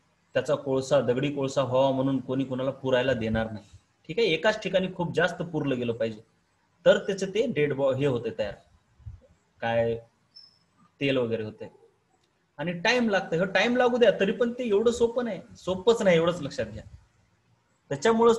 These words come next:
तर ह्याच्या ना, एकतर वर एवढं करायचं आणि हे सर्वजण pollution करतात, कशाला मग? त्याच्यापेक्षा ह्याच्या नादाला लागा ना, ते तर बघायचं आपल्याला, हे कामाचं आहे, ह्याच्या नादाला लागूया आपण,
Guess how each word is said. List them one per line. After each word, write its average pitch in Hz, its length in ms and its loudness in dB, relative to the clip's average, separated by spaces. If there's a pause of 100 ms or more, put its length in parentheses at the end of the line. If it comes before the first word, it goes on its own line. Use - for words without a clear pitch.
तर 208 160 8
ह्याच्या 147 300 0
ना, 180 180 4
एकतर 190 360 4
वर 220 160 4
एवढं 190 340 4
करायचं 185 640 4
आणि 131 140 0
हे 143 140 -2
सर्वजण 196 480 4
pollution 160 400 2
करतात, 107 280 -6 (360)
कशाला 160 240 -2
मग? 156 140 -4 (440)
त्याच्यापेक्षा 143 300 2 (100)
ह्याच्या 117 280 -2
नादाला 131 300 2
लागा 107 240 0
ना, 143 140 -4 (960)
ते 151 160 0
तर 175 80 2
बघायचं 147 360 0
आपल्याला, 113 240 -4
हे 139 140 -4
कामाचं 139 420 -4
आहे, 101 60 -12
ह्याच्या 131 200 -2
नादाला 135 240 -2
लागूया 104 260 -6
आपण, 101 160 -14